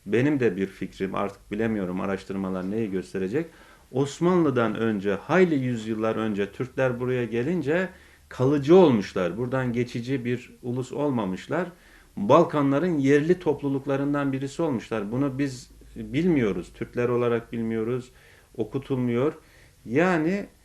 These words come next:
bizim Balkanlardaki tarihimiz çok eskilere gidiyor. Bu çok önemli. Balkanlarda biz de varız. Yani Arnavutlar var, Sırplar var, Bulgarlar var. Ki Bulgarların da bir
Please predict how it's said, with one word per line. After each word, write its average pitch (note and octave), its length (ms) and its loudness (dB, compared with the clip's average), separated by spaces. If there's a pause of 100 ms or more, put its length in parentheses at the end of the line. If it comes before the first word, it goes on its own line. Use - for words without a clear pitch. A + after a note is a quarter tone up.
(260)
bizim D#3 600 -2
Balkanlardaki C3+ 1080 0
tarihimiz C#3+ 600 -2
çok G3+ 320 -4
eskilere D3 480 2
gidiyor. A2 600 0 (320)
Bu C#3 100 -10
çok G3 220 0
önemli. A2 480 0 (500)
Balkanlarda E3+ 920 2
biz E3 240 2
de B2 140 6
varız. F#2 340 0
Yani B2+ 240 2
Arnavutlar C3 800 0
var, B2+ 240 0
Sırplar C3+ 640 -2
var, B2 360 -2
Bulgarlar C3+ 600 4
var. D3+ 240 0 (480)
Ki B2+ 180 -6
Bulgarların C#3 600 2
da C3+ 160 -4
bir A#2+ 80 -8